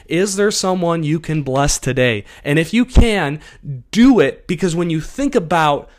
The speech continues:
how much Jesus loves you, you can't help but love people that much.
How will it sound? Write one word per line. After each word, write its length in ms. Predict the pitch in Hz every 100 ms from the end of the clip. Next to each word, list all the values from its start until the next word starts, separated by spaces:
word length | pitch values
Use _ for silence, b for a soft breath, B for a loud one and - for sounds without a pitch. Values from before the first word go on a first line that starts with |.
| b b
how 220 | - 196
much 340 | 196 180 - b b b
Jesus 500 | 123 151 233 202 160
loves 220 | 139 123
you, 100 | 127
you 260 | 127 143 233
can't 360 | - 220 190 -
help 500 | - 214 175 - - b
but 120 | - 147
love 280 | 156 147
people 300 | - 180 143
that 260 | 120 123 110
much. 440 | 120 85 - -